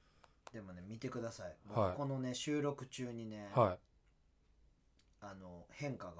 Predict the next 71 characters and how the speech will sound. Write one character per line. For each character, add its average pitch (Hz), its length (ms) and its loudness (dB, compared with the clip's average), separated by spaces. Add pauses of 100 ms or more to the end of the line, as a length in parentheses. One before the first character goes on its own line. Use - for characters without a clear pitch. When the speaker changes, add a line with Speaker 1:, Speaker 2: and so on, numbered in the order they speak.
(160)
Speaker 1:
こ - 140 -14
っ - 0 - (100)
た 80 100 -14
ん 80 120 -16
で。 - 80 -18 (160)
Speaker 2:
ほ 120 280 12
う。 - 640 -14
何 104 120 2
で 104 80 0
す 90 80 -6
か？ 107 160 2
Speaker 1:
見 - 80 -20
て - 80 -18
く 98 120 -18
だ 95 120 -16
さ - 120 -18
い。 - 40 -20 (480)
見 - 80 -20
て - 40 -18
く - 60 -18
だ - 80 -20
さ - 120 -20
い。 - 120 -20
ス - 200 -20
キ 107 120 -14
ル 110 100 -10
エ 131 100 -4
レ 139 100 -4
メ 92 140 -12
ン 87 120 -16
ツ - 120 -20
っ - 20 -20
て - 120 -20
ち - 80 -16
ゃ 107 60 -12
ん 107 60 -14
と 87 80 -20
検 131 280 -12
索 139 200 -14
し - 100 -16
て 139 60 -16
く 135 120 -14
だ 135 120 -14
さ 131 140 -16
い。 - 20 -20 (880)
Speaker 2:
カ - 100 2
タ 156 60 8
カ 151 100 6
ナ 147 100 10
で 135 40 8
も 98 100 4
出 92 80 2
て 104 100 4
く 90 100 0
る？ 78 80 -8 (200)
Speaker 1:
で 110 120 -12
き-、 147 100 -10 (160)
出 113 80 -12
て - 80 -10
く - 80 -10
る - 60 -14
ん - 40 -18
ち - 100 -14
ゃ - 40 -20 (1040)
う？ 131 60 -8
Speaker 2:
エ 110 60 -4
レ 107 60 -4
Speaker 1:
な 151 100 -2
ん 190 60 0
で 202 140 0
さ、 196 300 -4